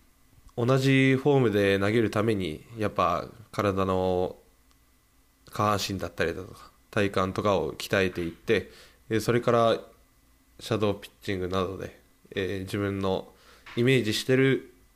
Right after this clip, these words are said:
投げ方と、えー、実際投げている投げ方の、えー、一致させれるような、えー、練習をしていけば、えー、僕自身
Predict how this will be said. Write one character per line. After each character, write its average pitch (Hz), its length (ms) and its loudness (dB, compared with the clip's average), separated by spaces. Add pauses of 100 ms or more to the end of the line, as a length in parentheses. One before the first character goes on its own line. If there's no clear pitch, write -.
(140)
投 110 120 -2
げ 104 120 -2
方 104 300 -4
と、 - 320 -2 (140)
え 104 120 -2
ー、 92 80 -6
実 98 80 -6
際 92 340 -2 (200)
投 101 60 -4
げ 92 140 -2
て 92 100 -8
い 87 100 -6
る 87 180 -12
投 98 80 -4
げ 92 120 -2
方 92 240 -4
の、 113 220 0 (880)
え 92 420 0 (680)
ー、 - 60 -12 (160)
一 98 380 -2
致 - 80 -20
さ - 120 -10
せ 101 220 -2
れ 107 140 2
る 113 80 2
よ 120 160 4
う 104 40 0
な、 87 160 -4 (300)
え 95 120 -6
ー、 90 40 -4
練 92 160 -4
習 92 360 -2
を 90 120 -4
し - 140 -10
て 95 180 0
い 95 100 -2
け 117 180 0
ば、 110 180 0 (280)
え 98 200 -4
ー、 92 40 -8
僕 98 220 -10
自 95 240 -8
身 85 100 -10